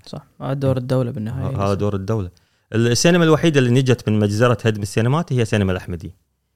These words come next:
Speaker 2: تم
Speaker 1: مم.
Speaker 2: تسجيلها من قبل المجلس الوطني كمبنى تاريخي. أعتقد يمكن السبب ال-، ال-،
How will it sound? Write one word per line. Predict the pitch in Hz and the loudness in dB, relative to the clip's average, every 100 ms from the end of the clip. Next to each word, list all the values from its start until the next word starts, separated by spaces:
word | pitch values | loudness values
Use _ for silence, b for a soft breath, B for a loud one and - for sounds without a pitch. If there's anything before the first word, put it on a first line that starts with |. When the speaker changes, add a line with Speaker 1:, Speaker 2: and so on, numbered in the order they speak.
| _ - | _ -4
Speaker 2:
تم | - | -2
Speaker 1:
مم. | 123 | 0
Speaker 2:
تسجيلها | 101 95 104 98 92 | 0 0 0 2 0
من | 90 90 | -2 -6
قبل | - 90 87 | -6 -4 -4
المجلس | 87 90 92 | -4 -6 -4
الوطني | 98 113 117 | -4 -4 -6
كمبنى | 92 92 90 | -4 -6 -6
تاريخي. | 85 90 95 - 127 b b b b 113 | -6 -4 -6 -6 -10 b b b b -8
أعتقد | - 196 165 165 | 0 2 2 2
يمكن | 160 139 | 2 2
السبب | 117 110 - 127 107 | 2 0 0 0 2
ال-، | 107 101 98 - | 2 0 0 -2
ال-، | 98 | -6